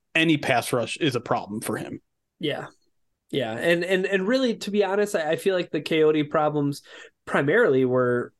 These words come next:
Speaker 2: were, were, were pass blocking, but,
Speaker 1: Yeah.
Speaker 2: um, you know, it, maybe they see the, the upside with, you know, he,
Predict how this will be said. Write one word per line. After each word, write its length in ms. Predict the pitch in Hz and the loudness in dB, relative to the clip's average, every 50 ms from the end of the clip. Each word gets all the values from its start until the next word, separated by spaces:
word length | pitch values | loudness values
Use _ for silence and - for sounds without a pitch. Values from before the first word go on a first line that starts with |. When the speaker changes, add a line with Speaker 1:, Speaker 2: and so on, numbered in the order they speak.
| _ _ _ _ _ _ _ _ _ _ - | _ _ _ _ _ _ _ _ _ _ -2
Speaker 2:
were, 260 | 147 147 143 135 131 - _ | 0 2 2 0 -2 -6 _
were, 180 | - 156 143 - - _ _ _ _ | -8 -8 -8 -8 -12 _ _ _ _
were 140 | - 151 147 | -2 -2 -2
pass 360 | 151 - - 190 190 190 185 | -2 -2 -2 0 0 0 -2
blocking, 560 | - - 202 196 196 196 - 208 202 202 190 165 | -2 -2 0 0 0 0 0 0 -2 -2 0 2
but, 300 | 175 165 156 143 - - _ - - - - - | 2 2 2 2 0 -6 _ -20 -20 -20 -12 -6
Speaker 1:
Yeah. 200 | - 117 101 92 - - _ - | -4 -4 -4 -6 -8 -14 _ -4
Speaker 2:
um, 520 | - 143 143 139 135 127 120 120 120 127 - _ _ _ _ _ _ _ _ _ _ | 0 0 2 2 2 0 0 -2 -6 -8 -10 _ _ _ _ _ _ _ _ _ _
you 140 | 285 247 202 | 0 2 2
know, 260 | 170 147 147 - - | 2 2 0 0 0
it, 200 | 185 202 202 - - _ _ - | 0 0 0 -2 -8 _ _ -4
maybe 300 | 196 190 202 208 214 208 | 0 0 2 2 2 2
they 180 | 196 190 185 | 2 2 2
see 300 | 180 185 - 214 208 202 | 0 0 -2 -2 -2 -2
the, 400 | 180 180 180 170 160 160 156 151 156 | 0 0 2 4 4 2 2 0 -2
the 160 | - 147 175 | -6 -6 -4
upside 480 | 185 180 - - 151 123 110 104 - - _ _ _ - | -6 -6 -4 -4 -4 -4 -4 -6 -10 -14 _ _ _ -2
with, 320 | - 143 139 135 139 - - | 0 0 0 0 -2 -4 -4
you 160 | 226 151 143 | 0 2 2
know, 120 | 139 135 | 2 2
he, 200 | 139 151 147 147 | 2 0 0 -2